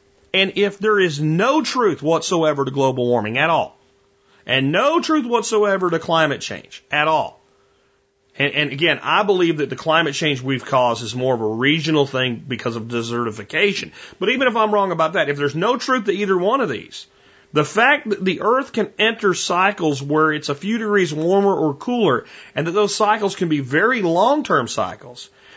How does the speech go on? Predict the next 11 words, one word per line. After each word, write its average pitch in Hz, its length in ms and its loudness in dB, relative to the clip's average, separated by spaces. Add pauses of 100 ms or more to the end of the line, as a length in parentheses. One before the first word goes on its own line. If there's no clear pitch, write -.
(180)
and 175 120 2
that 196 80 2
there 202 100 4
might 240 260 2
be 226 120 -4
times 214 420 0
during 214 400 2
a, 175 80 4
a 180 180 -4
cooling 302 640 2
cycle 110 680 -2